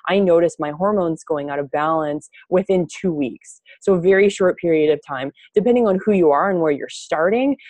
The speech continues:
you could notice a hormonal imbalance. Maybe two weeks is pretty fast, but we're talking the three to six months is usually when things start to go awry. So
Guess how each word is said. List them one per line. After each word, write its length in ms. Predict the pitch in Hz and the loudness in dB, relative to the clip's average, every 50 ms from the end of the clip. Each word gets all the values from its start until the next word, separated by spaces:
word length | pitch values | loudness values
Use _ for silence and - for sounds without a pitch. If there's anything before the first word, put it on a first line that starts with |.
| - - - | -16 -6 -2
you 140 | 202 233 | 0 0
could 200 | 226 247 247 190 | 2 2 2 2
notice 360 | 202 190 190 190 196 185 - 190 | 4 2 4 4 2 2 0 -2
a 40 | |
hormonal 500 | 180 185 185 180 170 160 160 165 165 165 | -2 -2 -2 -2 0 -2 -2 -2 -2 -2
imbalance. 540 | 170 170 165 160 165 165 170 165 165 - - _ - - _ _ _ _ _ - | -2 -2 -2 0 0 0 -2 -4 -4 -8 -14 _ -20 -20 _ _ _ _ _ -2
Maybe 500 | 202 220 233 247 247 247 233 254 247 233 | 0 2 2 4 4 2 2 2 2 0
two 200 | 220 - - 285 | -2 -4 -2 0
weeks 200 | 285 302 285 - | 0 0 0 -2
is 140 | 277 240 208 - - - - | -4 -4 -4 -6 -14 -4 2
pretty 300 | 220 220 214 233 233 220 | 2 2 4 2 0 -2
fast, 600 | - - 190 180 196 196 208 220 208 - - _ - | -2 -4 -2 -2 0 -2 -2 -2 -4 -8 -12 _ 0
but 180 | 208 180 175 | 2 2 4
we're 100 | 202 214 | 2 0
talking 400 | 214 226 214 214 - 247 247 226 | 0 0 -4 -4 -2 -2 -2 -2
the 100 | 196 190 | -2 -2
three 220 | - _ 196 196 180 | -4 _ -2 0 0
to 100 | 190 190 | -2 -4
six 280 | - - 160 - - | -4 -6 -6 -6 -6
months 500 | 165 160 151 156 156 - - - - - _ _ - - - - | -6 -6 -4 -6 -6 -8 -12 -18 -20 -20 _ _ -20 -14 -4 -2
is 160 | 180 170 156 | -2 -2 0
usually 500 | 160 160 165 170 170 170 170 170 160 160 | -2 -2 -2 -2 -2 0 2 2 2 2
when 240 | - 165 156 156 156 | 2 0 -2 -2 -2
things 240 | 151 135 135 135 - | -4 -6 -6 -6 -6
start 220 | - 151 147 143 | -4 -4 -4 -4
to 80 | - 156 | -4 -4
go 260 | - 143 139 135 - | -2 0 0 0 0
awry. 640 | 139 143 135 139 127 123 120 123 110 - - - - _ - - - - - | -2 -2 -2 -2 -2 -2 -4 -6 -8 -10 -12 -14 -16 _ -20 -20 -20 -20 -20
So 420 | - - - 214 214 220 214 220 | -4 0 2 4 6 4 4 2